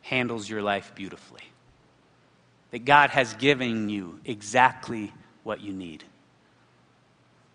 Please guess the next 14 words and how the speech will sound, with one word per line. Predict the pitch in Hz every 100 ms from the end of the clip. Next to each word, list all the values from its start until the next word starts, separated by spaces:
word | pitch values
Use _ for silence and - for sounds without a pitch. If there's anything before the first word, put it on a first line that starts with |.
| _ _ - _ _ _ _ _ -
Now, | 123
don't | 127 147
get | 143
me | 147 135
wrong, | 131 127 120
I, | 131 143 143 135
I | 127
am | 127 120
not | 131 143 143
about, | 113 120 127 120 - - - - _ - - - - - - - _ _ _ _ _ - - - - - - _ _ _ _
like, | - 101
passivity | - 151 123 - 139 131 147 170 - - - _ _ _ _ _
in | - 147
this. | 156 165 - -